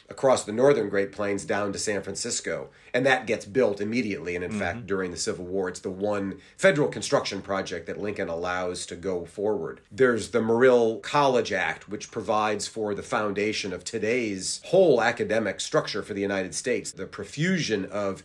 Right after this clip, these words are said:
Speaker 1: state colleges and universities that provide agricultural and mechanical training. And, um, it's hard to, I mean, that looks like a very kind of humdrum infrastructural change, but it means this is the foundation for today's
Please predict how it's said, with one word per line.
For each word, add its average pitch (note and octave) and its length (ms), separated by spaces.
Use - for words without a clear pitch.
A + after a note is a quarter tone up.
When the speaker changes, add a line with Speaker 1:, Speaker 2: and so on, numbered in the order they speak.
Speaker 1:
state - 460
colleges G2+ 640
and G2 120
universities G2+ 680
that F#2 220
provide F#2+ 720
agricultural A2+ 920
and G#2+ 160
mechanical G#2+ 600
training. G2+ 840
And, G2 560
um, G#2 240
it's A2+ 120
hard F3+ 280
to, C#3 60
I - 20
mean, C3+ 120
that C3 160
looks C3 200
like A2 100
a G#2+ 60
very A2+ 300
kind G#2 260
of F#2+ 100
humdrum G#2 640
infrastructural G#2 760
change, G#2+ 520
but C#3+ 160
it C#3 160
means D3 480
this D3 180
is C3 80
the C3 80
foundation A#2+ 580
for G#2 140
today's G#2+ 680